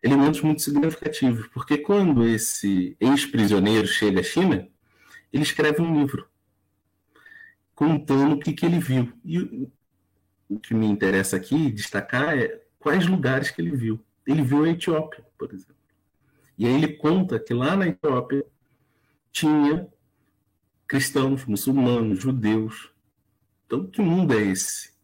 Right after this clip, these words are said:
Esse me parece ser um mundo interessante para se apresentar e conversar com os estudantes. Talvez seja um mundo um pouco mais dinâmico do que, que é, do que aquele que tá sendo apresentado, por exemplo, no livro didático,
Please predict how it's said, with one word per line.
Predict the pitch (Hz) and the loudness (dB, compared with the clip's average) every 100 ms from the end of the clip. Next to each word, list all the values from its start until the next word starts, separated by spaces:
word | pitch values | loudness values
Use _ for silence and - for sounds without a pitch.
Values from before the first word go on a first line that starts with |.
| _ _ _ | _ _ _
Esse | - 135 - - 180 | -4 -2 -2 -4 -2
me | 170 | -2
parece | 156 151 139 143 175 | 0 0 0 -2 -4
ser | - 165 | -2 0
um | |
mundo | 170 151 165 190 | 2 2 2 2
interessante | 185 185 185 - 190 - | 2 0 -2 -4 -4 -4
para | 135 | -6
se | 123 | -4
apresentar | 110 - 110 107 101 98 | -4 -2 -2 -2 -2 -4
e | |
conversar | 107 101 - 92 | -2 -4 -2 -6
com | 98 | -4
os | 95 | -4
estudantes. | 92 - 98 92 - - - _ _ _ _ _ _ _ | -4 -6 -4 -2 -4 -12 -20 _ _ _ _ _ _ _
Talvez | 120 123 123 | -2 2 0
seja | 127 143 147 | 2 0 2
um | |
mundo | 139 143 151 | 4 2 2
um | 151 143 | 2 2
pouco | 147 165 - | 0 0 0
mais | 131 120 117 104 - - - - - - | 0 2 2 0 -4 -10 -20 -20 -20 -8
dinâmico | 104 117 107 147 185 156 107 - 98 - _ _ | -2 2 4 4 4 2 2 -2 -14 -20 _ _
do | 127 143 | -8 -8
que, | - | -10
que | 156 147 | -6 -4
é, | 139 | -4
do | 127 139 | -2 -2
que | 139 160 | 0 -4
aquele | 160 147 143 147 | -2 0 0 0
que | 156 | -4
tá | 147 151 | -4 -2
sendo | 151 143 | 0 0
apresentado, | 143 147 147 147 143 131 127 139 135 | 0 0 0 0 0 0 -2 -2 -4
por | 123 | -2
exemplo, | 127 123 117 117 117 131 | -2 -2 -2 -2 -2 -2
no | 135 135 | 0 2
livro | 131 123 127 | 0 0 -2
didático, | 135 131 107 - - | -2 -2 -4 -8 -18